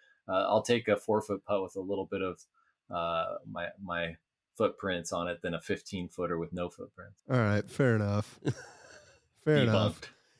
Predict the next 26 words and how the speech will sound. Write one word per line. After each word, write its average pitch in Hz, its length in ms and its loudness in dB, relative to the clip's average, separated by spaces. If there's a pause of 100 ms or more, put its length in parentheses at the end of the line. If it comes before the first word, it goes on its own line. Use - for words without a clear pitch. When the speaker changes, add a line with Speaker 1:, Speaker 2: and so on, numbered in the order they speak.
(200)
Speaker 2:
It, 156 320 6
what, 160 320 4
what's 147 220 6
interesting 190 560 6
to, 120 440 6
to 123 180 6
hear 127 140 6
you 120 140 6
talk 113 260 2
about 107 340 2 (400)
is, 110 540 4
you 127 140 6
know, 113 60 6
you 113 200 6
always 127 220 4
talk 123 100 2
about 110 200 2
we, 104 380 2
like, 107 180 -2
you 113 120 8
and 110 80 6
your 110 80 6
dad 101 320 4
as 101 140 -2
a 110 80 -6
team. 101 480 0